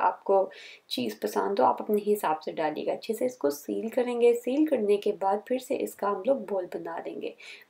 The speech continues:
मैंने यहाँ पे श्रेडेड मोज़रेला चीज़ का इस्तेमाल किया, लेकिन आप अपनी मर्ज़ी के हिसाब से कोई भी चीज़ डाल सकते हैं। हथेलियों में दबाते हुए पैटी की शेप देंगे और इसी तरह से तमाम आपने कटलेट्स तैयार कर लेने। माशाल्लाह से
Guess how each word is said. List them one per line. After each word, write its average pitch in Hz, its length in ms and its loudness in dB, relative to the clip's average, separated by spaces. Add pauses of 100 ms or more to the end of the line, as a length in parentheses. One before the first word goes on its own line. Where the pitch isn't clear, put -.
मैंने 240 220 2
यहाँ 254 280 0
पे 247 180 6
श्रेडेड 226 540 4
मोज़रेला 202 580 4
चीज़ 214 240 -4
का 202 120 0
इस्तेमाल 190 480 -4
किया, 240 160 6
लेकिन 214 460 2 (100)
आप 180 220 -4
अपनी 185 400 -6
मर्ज़ी 190 300 -4
के 220 160 -2
हिसाब 202 260 -2
से - 160 -2
कोई 196 180 -2
भी 185 140 -10
चीज़ 185 260 -10 (100)
डाल 180 180 -4
सकते - 400 -10
हैं। - 180 -8 (340)
हथेलियों 240 460 4
में 247 240 2
दबाते 202 440 4
हुए 240 300 12
पैटी 202 320 4
की 214 200 -2
शेप 226 320 2
देंगे 233 360 4
और - 300 -2
इसी 220 200 -4
तरह 240 260 0
से 233 200 2
तमाम 208 500 2
आपने 214 340 2
कटलेट्स 202 420 -2
तैयार 202 380 0
कर 226 160 2
लेने। 226 340 2
माशाल्लाह 208 540 4
से 214 200 -2